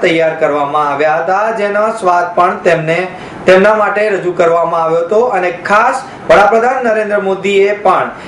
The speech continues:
તેમને એક એક વાનગી તથા લોક સંસ્કૃતિના એક એક નૃત્ય અંગે સમજણ આપી હતી. ત્યારબાદ બંને મહાનુભાવોએ એકલા Talk with the Walk એમ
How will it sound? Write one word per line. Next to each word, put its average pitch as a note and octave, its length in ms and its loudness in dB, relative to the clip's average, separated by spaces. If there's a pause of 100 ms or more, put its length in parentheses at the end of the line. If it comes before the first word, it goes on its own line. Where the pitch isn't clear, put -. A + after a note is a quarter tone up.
(240)
તેમને G3 360 4 (260)
એક G#3 220 -2
એક G3 180 -4
વાનગી F#3+ 360 -2 (140)
તથા F#3 240 2 (140)
લોક - 320 -2
સંસ્કૃતિના G#3+ 840 2 (160)
એક F#3 160 -2
એક F3 140 -6
નૃત્ય F#3 340 2
અંગે F3+ 320 0
સમજણ C#3+ 560 0
આપી C#3+ 240 -2
હતી. F#3 260 2 (400)
ત્યારબાદ F3+ 560 2
બંને G#3 380 0
મહાનુભાવોએ F#3+ 720 0 (180)
એકલા D3+ 380 2 (340)
Talk A3 380 4
with - 200 -2
the A3+ 140 6
Walk G3 480 0
એમ F3 100 0